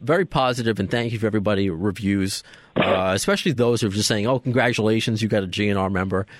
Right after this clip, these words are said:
It's just so funny, uh, that this little podcast that could has gotten this far.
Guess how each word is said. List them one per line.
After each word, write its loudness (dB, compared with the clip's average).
It's 0
just 2
so 2
funny, -2
uh, 0
that 0
this 0
little 0
podcast -2
that -2
could -2
has -2
gotten -2
this -6
far. 0